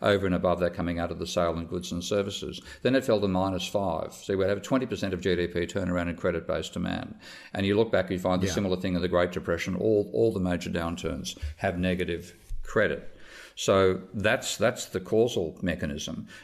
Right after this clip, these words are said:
Speaker 1: If I want to put a, a, a, a reasoning side behind it, um, it's, uh, my easiest example is to give a, a simple example of, uh, all the borrowing we've done by the firm sector.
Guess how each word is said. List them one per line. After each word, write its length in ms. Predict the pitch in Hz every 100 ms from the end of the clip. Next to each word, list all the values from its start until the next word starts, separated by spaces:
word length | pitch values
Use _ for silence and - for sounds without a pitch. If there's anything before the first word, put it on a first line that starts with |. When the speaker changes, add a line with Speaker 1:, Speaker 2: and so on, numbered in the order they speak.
| -
Speaker 1:
If 120 | -
I 60 | 104
want 160 | 120
to 60 | 110
put 180 | - 98
a, 60 |
a, 280 | 90 90 - - - - 120 92 -
a, 20 | -
a 40 |
reasoning 480 | 92 113 110 95 90
side 320 | 95 90 82
behind 480 | 80 - 107 107 90
it, 200 | - - - - -
um, 460 | 92 90 90 90 - - - _
it's, 400 | 104 92 - - - -
uh, 300 | 104 98 95
my 380 | 95 101 101 113
easiest 340 | 127 104 87
example 380 | 92 90 90 90
is 100 | 87
to 80 | 95
give 140 | 95
a, 160 | 87 85
a 60 | -
simple 360 | - 101 95 90
example 560 | 87 87 90 87 85
of, 380 | 82 87 82 80 - - - -
uh, 300 | 82 82 82 - - -
all 160 | 107
the 80 | 90
borrowing 260 | 92 87 87
we've 120 | 90
done 160 | 87 85
by 100 | 85
the 80 |
firm 300 | - 95 92
sector. 420 | 90 80 - -